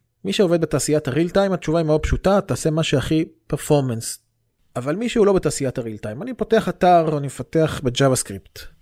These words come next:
אני מפתח איזה מערכת וובית, אה, ב-, ב-, בצד שרת, לא משנה אם זה Java או C Sharp או whatever. אני יכול לעשות משהו שהוא יהיה קצת יותר יעיל, וטיפה לעשות את הקוד יותר יפה. גם זה שיקול, אולי נעשה אותו יפה יותר. מה מנצח?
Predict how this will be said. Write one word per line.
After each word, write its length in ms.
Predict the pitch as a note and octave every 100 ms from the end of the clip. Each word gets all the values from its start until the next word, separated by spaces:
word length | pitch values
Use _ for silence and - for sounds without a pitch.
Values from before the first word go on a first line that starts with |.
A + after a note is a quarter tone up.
| - _ -
אני 320 | A#2+ B2 C3
מפתח 580 | C3 C3 - - C#3 B2+
איזה 160 | C#3 C3+
מערכת 380 | C3 C3+ D3 C#3
וובית, 540 | D3 C3+ B2 - -
אה, 300 | A#2+ A#2 A#2 A2+
ב-, 260 | A#2 A2+ A2 G#2+
ב-, 220 | A2+ G#2+
בצד 440 | A2 G#2+ - D3
שרת, 420 | - C#3 C#3+ C3+ C3
לא 80 |
משנה 280 | C#3 - C3+
אם 120 | C3
זה 100 | B2 B2+ B2+
Java 400 | C3+ C3 C3 C3+
או 100 | C3+
C 360 | - C3+ -
Sharp 240 | C3+ C3 -
או 180 | A#2+
whatever. 380 | A#2+ C#3 C3+ C3 _ _ _ _ -
אני 100 | G#3
יכול 180 | - G#3
לעשות 260 | F3 G3
משהו 260 | F3 E3+ G#3+
שהוא 160 | D#3+
יהיה 120 | D3+ D3+
קצת 220 | - D3+
יותר 200 | - C#3+
יעיל, 380 | C3+ C#3+ F3+ G3+
וטיפה 560 | C#3+ C3 - D3 D3 C#3+
לעשות 300 | C3 - -
את 40 |
הקוד 280 | C3+ D3+ C3+
יותר 240 | - D3+
יפה. 460 | C#3 - - D#3+ F3 F3 _ _ G#2
גם 100 | G#2
זה 100 | B2+
שיקול, 360 | F3 - F3+
אולי 180 | D3 C3
נעשה 160 | A#2+ C#3
אותו 160 | C#3
יפה 240 | A#2+ - D#3+
יותר. 380 | E3 E3+ F3 F3 _ _ _ _ -
מה 160 | D3 A3
מנצח? 600 | A3 - D#3+ A2 A2